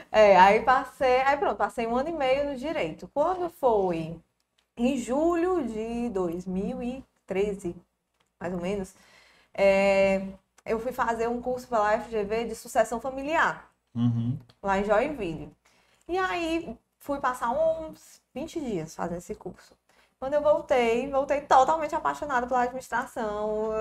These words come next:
Speaker 1: encantada com a, com a questão da contabilidade, de tudo. Aí eu disse, "Pai, eu não quero,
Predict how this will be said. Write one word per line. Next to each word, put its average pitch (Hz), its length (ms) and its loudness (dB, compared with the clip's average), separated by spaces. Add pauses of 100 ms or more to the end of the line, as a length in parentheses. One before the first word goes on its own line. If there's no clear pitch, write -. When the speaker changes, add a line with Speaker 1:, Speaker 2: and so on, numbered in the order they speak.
(180)
Speaker 1:
encantada 208 880 -2
com 214 80 -6
a, 208 100 0
com - 160 -14
a 208 40 -10
questão 233 260 -8
da 202 140 2
contabilidade, 202 1080 2 (520)
de 554 160 6
tudo. 208 360 8
Aí 226 320 4
eu 269 100 0
disse, 240 180 -8
"Pai, 247 260 -4
eu 240 80 -2
não 233 180 -4
quero, 311 340 -4